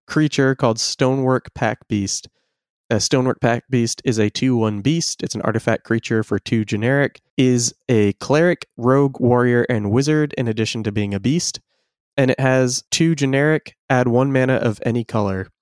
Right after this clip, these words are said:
So I was talking about infinite mana. This is basically what ends up happening here. You, you go infinite mana, usually infinite colorless. It's pretty easy to get infinite colorless, whether you're using Basalt Monolith or a s-,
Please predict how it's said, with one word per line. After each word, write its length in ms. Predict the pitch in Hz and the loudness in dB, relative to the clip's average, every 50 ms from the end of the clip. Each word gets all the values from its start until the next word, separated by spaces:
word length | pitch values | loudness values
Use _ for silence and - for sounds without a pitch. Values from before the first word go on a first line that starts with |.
| _ _ _ _ _ _ _ _ | _ _ _ _ _ _ _ _
So 440 | - - - 143 135 135 135 131 - _ _ _ _ - | -4 0 2 2 4 2 2 0 -4 _ _ _ _ -4
I 60 | 135 | -2
was 100 | 127 123 | -2 0
talking 260 | - 165 185 - 165 | 2 0 0 0 0
about 260 | 143 131 120 117 - - - | 0 0 2 0 0 -2 -2
infinite 380 | - 131 131 - 117 110 - - | -2 -2 -2 0 -2 -2 0 0
mana. 400 | 123 107 101 98 98 98 107 - _ _ _ _ _ _ _ _ _ _ _ - | 0 0 2 2 0 0 -2 -4 _ _ _ _ _ _ _ _ _ _ _ -4
This 240 | 123 127 120 - 127 | -2 0 0 2 0
is 120 | 113 107 | -2 0
basically 520 | 104 127 131 127 - - - - 117 107 | 2 2 2 2 2 0 0 2 2 2
what 140 | 104 104 104 | 4 4 2
ends 180 | 107 104 101 107 | 2 0 2 0
up 120 | 110 - _ _ - | 0 0 _ _ -6
happening 380 | - 123 110 - - 107 104 104 | -2 -2 0 0 0 -2 -2 -2
here. 340 | 107 113 107 104 101 98 104 | 0 0 0 2 2 2 2
You, 240 | 110 117 123 127 120 | 2 2 2 0 0
you 180 | - 127 120 120 | 0 0 0 2
go 440 | 120 123 113 113 110 110 113 117 - _ _ _ | 2 4 4 4 4 4 2 0 -2 _ _ _
infinite 380 | - 143 151 - 175 175 170 - | 0 0 0 2 2 0 2 2
mana, 400 | 131 120 104 104 104 123 113 - _ _ _ _ _ _ - | 2 2 2 2 2 0 -2 -6 _ _ _ _ _ _ -6
usually 460 | 127 120 139 143 131 135 131 127 120 | 0 2 2 2 2 2 2 2 0
infinite 300 | 120 - - 117 - - | 0 -2 -4 -8 -6 0
colorless. 440 | - 113 107 104 101 107 117 - - | 2 2 2 4 2 2 0 0 -4
It's 140 | - - - | -8 -10 -12
pretty 440 | _ - - 247 220 160 147 - 113 | _ -4 -2 0 0 0 0 0 0
easy 200 | 113 107 107 110 | 0 0 0 0
to 100 | 104 104 | 0 0
get 180 | 98 107 104 104 | 0 0 0 0
infinite 340 | 104 98 - 110 107 - - | -2 -4 -4 -4 -6 -4 -2
colorless, 480 | 110 107 101 101 101 101 98 - - | -2 0 0 0 0 0 -2 -2 -2
whether 220 | 113 107 101 104 101 | -2 -2 0 0 -2
you're 180 | 104 104 104 | -2 -2 -2
using 640 | 104 101 101 104 101 - 104 101 98 101 101 98 - _ _ _ _ _ _ - | -2 -2 -2 -2 -2 -2 -4 -4 -4 -6 -8 -8 -10 _ _ _ _ _ _ -4
Basalt 380 | 110 - - 131 123 123 - | -2 0 2 4 4 4 4
Monolith 640 | - 117 117 113 113 113 117 117 110 113 110 107 - _ _ - | 2 2 2 4 4 2 2 2 2 2 2 0 -2 _ _ -4
or 680 | - 117 98 98 98 95 98 98 98 98 101 101 - - | -2 0 0 2 0 0 0 0 0 0 0 -2 -2 -2
a 60 | 120 110 | -2 -4
s-, 180 | 104 - - | -4 -6 -8